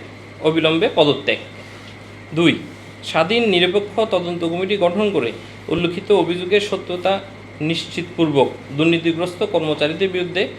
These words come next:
শাস্তিমূলক ব্যবস্থা গ্রহণ। উপরোক্ত দাবি আদায়ের লক্ষ্যে পনেরো আট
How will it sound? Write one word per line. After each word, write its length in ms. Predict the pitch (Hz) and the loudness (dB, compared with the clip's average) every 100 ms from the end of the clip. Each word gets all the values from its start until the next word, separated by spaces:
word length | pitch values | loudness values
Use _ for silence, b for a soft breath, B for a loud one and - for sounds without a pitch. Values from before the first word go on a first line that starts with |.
| B - - | B -10 -8
শাস্তিমূলক 540 | 165 - 170 175 226 | -6 -2 2 4 4
ব্যবস্থা 480 | 160 139 135 - 370 - - - | 2 0 0 -2 -2 -6 -16 -8
গ্রহণ। 280 | 127 117 101 107 - - - | 2 2 2 -8 -12 -16 -6
উপরোক্ত 420 | 160 165 220 233 214 | -2 2 0 2 4
দাবি 340 | 180 156 170 | 6 8 8
আদায়ের 280 | 165 165 160 | 8 8 6
লক্ষ্যে 500 | 151 156 - 202 339 - - - - - - | 4 2 2 2 0 -6 -16 -16 -18 -18 -2
পনেরো 320 | 165 175 196 | 0 2 4
আট 220 | 196 190 | 6 4